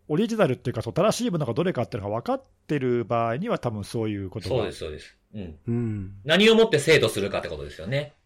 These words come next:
Speaker 1: そうそう。よくあるのがさ、あの、それはちょっと、あの、いい面と悪い面があって、
Speaker 2: うん。
Speaker 1: ビジネスメール詐欺もさ、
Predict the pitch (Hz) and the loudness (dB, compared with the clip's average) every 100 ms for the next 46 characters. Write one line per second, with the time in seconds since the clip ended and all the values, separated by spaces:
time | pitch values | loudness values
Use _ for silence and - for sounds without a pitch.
0 | _ - 156 127 - 120 110 151 247 208 | _ -6 -2 -2 -2 -4 0 2 4 8
1 | 180 190 165 135 120 107 104 151 127 113 | 8 8 6 4 2 0 2 4 4 2
2 | 107 127 110 104 101 190 226 262 262 262 | -2 -6 -6 -6 -4 2 6 6 6 2
3 | - 175 143 139 127 165 220 185 131 120 | -2 0 2 2 0 -2 0 0 0 2
4 | 117 135 120 107 98 98 - 120 113 98 | 2 0 -2 -4 -4 -6 -4 -2 -2 -4
5 | 90 _ _ 139 87 67 _ _ _ 131 | -8 _ _ -6 -6 -10 _ _ _ -4
6 | 123 160 240 - 220 226 226 226 214 220 | -2 0 0 0 0 4 4 4 2 2
7 | 165 107 120 120 104 85 | 2 0 2 2 2 -4